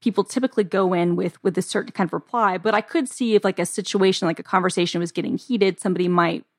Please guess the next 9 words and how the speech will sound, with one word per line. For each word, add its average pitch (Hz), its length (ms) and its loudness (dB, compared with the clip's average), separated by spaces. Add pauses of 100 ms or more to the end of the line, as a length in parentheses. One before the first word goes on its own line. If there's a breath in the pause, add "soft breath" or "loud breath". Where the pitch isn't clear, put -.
be 185 100 2
like, - 300 -2
"Okay, - 400 0 (220)
I, 202 240 2
I 202 100 0
can 180 220 -4
chill 165 280 -8
out." - 360 0 (400 soft breath)
But, 202 420 0